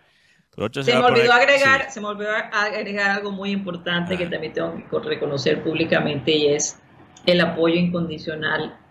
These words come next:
Speaker 2: de Cyril Gueidos,
Speaker 1: Sí.
Speaker 2: eh, quien básicamente se tiró al vacío con nosotros. Eh, y bueno,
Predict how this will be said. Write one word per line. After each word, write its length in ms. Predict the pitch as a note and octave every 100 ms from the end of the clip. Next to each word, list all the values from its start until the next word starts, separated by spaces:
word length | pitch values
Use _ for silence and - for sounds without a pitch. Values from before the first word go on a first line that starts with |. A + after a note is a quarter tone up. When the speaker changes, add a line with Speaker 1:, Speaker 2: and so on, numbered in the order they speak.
| _
Speaker 2:
de 120 | E3+ E3
Cyril 340 | E3+ D#3+ D#3
Gueidos, 520 | D#3 D3+ D3 D3+ - _ _ _
Speaker 1:
Sí. 260 | - D3+ -
Speaker 2:
eh, 480 | C#3+ C#3 C3+ C3 B2+ B2 - -
quien 340 | E3 D#3 C#3+ C3+
básicamente 680 | D3+ D#3 F#3 E3 D#3 F3+ F3
se 140 | E3
tiró 200 | E3 D3
al 80 | D3
vacío 400 | D#3 D#3 D#3 D#3
con 140 | E3 D3+
nosotros. 600 | C3 C#3+ C3 - - - _ _ _ _ _ _ _ _ _
Eh, 540 | - C#3+ C#3 C#3 B2+ B2+
y 120 | C#3+
bueno, 220 | D3 B2+